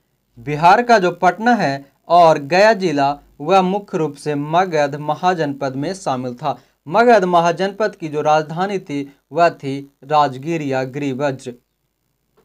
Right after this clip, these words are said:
अगला प्रश्न, छः नंबर, मगध महाजनपद की राजधानी थी। जैसा कि अभी बताया, गिरिव्रज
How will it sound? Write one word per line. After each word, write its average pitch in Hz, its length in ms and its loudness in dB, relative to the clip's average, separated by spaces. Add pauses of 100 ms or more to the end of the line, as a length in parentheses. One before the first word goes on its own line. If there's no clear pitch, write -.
(1120)
अगला 208 300 2
प्रश्न, 185 340 2
छः 202 240 0
नंबर, 180 360 2 (460)
मगध 185 460 2
महाजनपद 185 800 0
की 160 180 -6
राजधानी 139 540 0
थी। 127 300 -12 (160)
जैसा 185 280 2
कि 240 100 0
अभी 190 200 2
बताया, 143 480 0 (260)
गिरिव्रज 151 760 -2